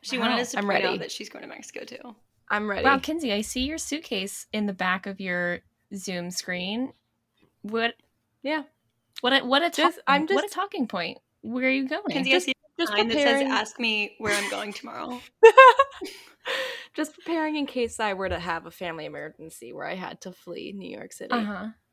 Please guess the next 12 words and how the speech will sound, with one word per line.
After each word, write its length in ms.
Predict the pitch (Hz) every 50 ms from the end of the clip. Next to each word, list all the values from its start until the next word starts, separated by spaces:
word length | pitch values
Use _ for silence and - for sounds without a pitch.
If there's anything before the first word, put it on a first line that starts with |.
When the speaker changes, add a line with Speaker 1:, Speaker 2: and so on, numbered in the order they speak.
| _ _ _ _ _ _ _ _ _ _ _ _ -
Speaker 2:
Uh-huh. 280 | 220 202 196 185 196 - 226 _ _ _ - -
Speaker 3:
So, 240 | - - - 180 - _ _ _ _ _ _ _ _ _ _ _ _ _ _ -
Speaker 2:
Are 80 | 214
you 180 | 214 220 220 214
Speaker 3:
we'll 40 | 208 190 175
see. 20 |
Speaker 2:
worried? 300 | 175 175 180 185 202 - -
Are 80 | 196
you 160 | 190 190 190
worried 340 | 185 180 170 175 180 180 202
that 160 | 208 196 -
your 440 | - 190 185 180 175 175 180 190 -